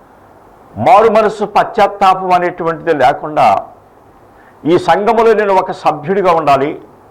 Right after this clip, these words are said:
ఈ సంఘములో నేను మాట్లాడాలి అని చెప్పి, "పాస్టర్ గారు, నేను బాప్తిసం తీసుకుంటాను,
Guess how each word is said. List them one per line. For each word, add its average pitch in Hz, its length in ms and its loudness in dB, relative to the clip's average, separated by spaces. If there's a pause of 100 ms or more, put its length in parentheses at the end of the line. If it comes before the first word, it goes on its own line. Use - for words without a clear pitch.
(580)
ఈ 180 100 2
సంఘములో 220 560 0
నేను 202 220 0
మాట్లాడాలి 175 800 2
అని 151 200 0
చెప్పి, 139 480 -2 (1000)
"పాస్టర్ 170 340 0
గారు, 208 180 4
నేను 185 220 -2
బాప్తిసం 175 680 -2
తీసుకుంటాను, 147 840 -4